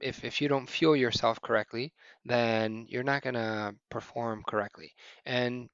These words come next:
diving is a sport, and if you go for a long dive, you're gonna burn a lot of calories, and if you're not fueled and hydrated correctly,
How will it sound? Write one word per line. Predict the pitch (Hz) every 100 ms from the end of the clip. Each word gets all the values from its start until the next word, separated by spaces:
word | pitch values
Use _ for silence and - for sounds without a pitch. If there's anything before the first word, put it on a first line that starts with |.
| _ _ _
diving | 123 120 135 143
is | 131 131
a |
sport, | - - 113 165 - _ _ _ -
and | 120
if | 120 135
you |
go | 131 131
for | - 120
a |
long | 117 131 143
dive, | 120 110 139 123
you're | 120
gonna | 120
burn | 117 117 120
a |
lot | 117 113
of | 123
calories, | 123 107 104 131 170 - - -
and | 110
if | 113 -
you're | 120 117
not | 117 120
fueled | - 135 131
and | 123
hydrated | 113 123 127 120 113 117
correctly, | - 127 110 110 143